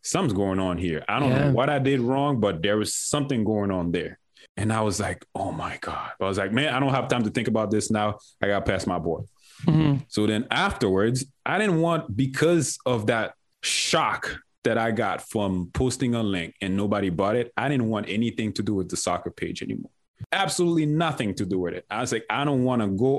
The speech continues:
Speaker 1: on there anymore. Like, I can't even sell a single product. I'm a freaking failure." Like, all this work that I was doing, helping people, people were sending me M R Is and X-ray just so I could help them out. And then now I could,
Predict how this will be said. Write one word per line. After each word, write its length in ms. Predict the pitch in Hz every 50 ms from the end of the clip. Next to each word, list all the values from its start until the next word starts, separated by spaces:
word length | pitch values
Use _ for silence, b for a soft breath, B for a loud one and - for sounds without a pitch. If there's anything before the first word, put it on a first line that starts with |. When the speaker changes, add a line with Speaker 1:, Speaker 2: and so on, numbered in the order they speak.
| - 139
Speaker 1:
on 140 | 135 131 127
there 240 | 127 127 131 131 127
anymore. 440 | 120 123 120 117 117 117 117 117
Like, 200 | 104 98 92 92
I 100 | - 113
can't 200 | 123 - - 123
even 200 | 117 104 101 101
sell 220 | 98 - 113 101 92
a 40 | 87
single 360 | - - 120 120 117 117 113
product. 520 | 113 - 113 101 101 101 98 95 95 b b b b b _ -
I'm 160 | 104 104 101
a 20 |
freaking 400 | 95 - - 113 98 - 90 90
failure." 680 | - - - 113 117 113 113 110 107 107 104 101 98 101 b b b _
Like, 160 | - 104 95 -
all 220 | - 110 117 120 117
this 280 | 117 117 - - -
work 180 | 117 110 107 107
that 100 | 120 107
I 80 | 107 104
was 160 | 101 98 92
doing, 280 | 87 104 104 104 101 92
helping 540 | 92 98 104 104 104 113 104 - 110 101 92
people, 340 | - 101 101 92 101 98 95
people 260 | - 120 113 101 107
were 100 | 95 92
sending 300 | - - 120 110 104 104
me 160 | 101 98 95 -
M 180 | 104 107 107 107
R 420 | 104 95 82 90 98 101 104 101
Is 120 | 101 95
and 140 | 95 92 101 -
X-ray 580 | - 123 117 - - - 113 110 110 104 104 104 B B B B B -
just 220 | - 131 127 131
so 100 | - 117
I 80 | 104 104
could 160 | 104 - 98
help 340 | 90 87 113 117 120 - -
them 160 | 110 95 95
out. 380 | 95 104 117 127 139 135 135 - _ _ _ _ -
And 100 | 113 120
then 220 | 120 113 107 104
now 440 | 104 110 127 151 156 156 151 147 - -
I 100 | - 101
could, 240 | - - 113 -